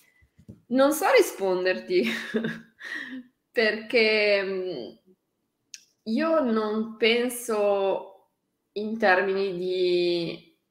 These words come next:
cioè, pur essendo femminista come tutti dovremmo essere, credo, non, eh, penso,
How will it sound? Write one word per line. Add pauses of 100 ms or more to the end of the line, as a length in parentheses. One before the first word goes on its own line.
cioè,
pur
essendo
femminista
come
tutti
dovremmo
essere,
credo, (640)
non,
eh, (220)
penso,